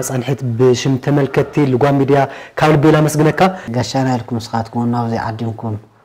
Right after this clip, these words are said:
Speaker 2: ከምዚ ጌርኩም ምትብባዕን ምስ ዝኒሆ፣ እ፣ ተጋሩ ከምዚ ጌርኩም ምፍላጥኩም ብጣዕሚ እየ ዘመስግን። ብሽመይን ብሽም ብፆተይን ክብሪ ይሃበለይ ክብል ይፈቱ።
Speaker 1: የቐኒልና።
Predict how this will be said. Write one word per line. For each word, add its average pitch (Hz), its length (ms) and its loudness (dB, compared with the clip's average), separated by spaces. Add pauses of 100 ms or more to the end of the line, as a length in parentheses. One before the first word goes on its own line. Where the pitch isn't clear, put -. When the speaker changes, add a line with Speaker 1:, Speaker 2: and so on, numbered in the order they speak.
(120)
Speaker 2:
ከምዚ 123 260 -2
ጌርኩም 117 340 -6
ምትብባዕን 117 640 -2 (140)
ምስ 110 200 -8 (1300)
ዝኒሆ፣ 117 300 2 (760)
እ፣ 131 120 -10 (320)
ተጋሩ 117 440 -4
ከምዚ 117 260 -6
ጌርኩም 117 260 -8
ምፍላጥኩም 120 580 -4 (420)
ብጣዕሚ - 360 -4
እየ 120 140 0
ዘመስግን። 120 520 -2 (600)
ብሽመይን 117 480 -4
ብሽም 110 300 -6 (1040)
ብፆተይን 123 480 -2 (260)
ክብሪ 113 220 -6
ይሃበለይ 104 500 -6 (420)
ክብል 110 200 -4
ይፈቱ። 107 260 -8 (260)
Speaker 1:
የቐኒልና። 127 640 0